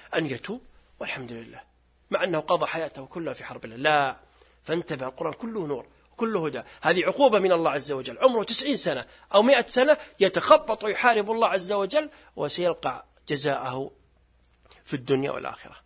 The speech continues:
الله أكبر، هكذا القرآن نور وهدى، وهذا جواب عن سؤال مطروح: لماذا هذا كبير السن لا يتوب؟ هذه عقوبة من الله عز وجل. يقول ابن القيم رحمه الله:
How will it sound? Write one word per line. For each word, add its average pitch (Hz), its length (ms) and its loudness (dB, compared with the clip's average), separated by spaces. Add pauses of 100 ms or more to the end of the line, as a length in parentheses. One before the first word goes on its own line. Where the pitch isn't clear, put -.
(840)
الله 120 320 -8
أكبر، - 380 -20
هكذا 190 320 -4
القرآن 156 320 -4
نور 196 240 4
وهدى، 156 400 0 (560)
وهذا 156 480 2
جواب 151 420 0
عن 160 120 -6
سؤال 196 380 -2
مطروح: 139 540 -6 (320)
لماذا 156 460 2
هذا 135 120 -4
كبير 135 300 -10
السن 131 260 -6
لا 127 60 -6
يتوب؟ 135 300 -8 (260)
هذه 120 260 -10
عقوبة 147 380 -4
من 123 140 -6
الله 113 220 -8
عز 107 220 -10
وجل. 95 300 -16 (340)
يقول 151 300 0
ابن 139 140 -2
القيم 135 400 -4
رحمه 120 380 -8
الله: 104 280 -12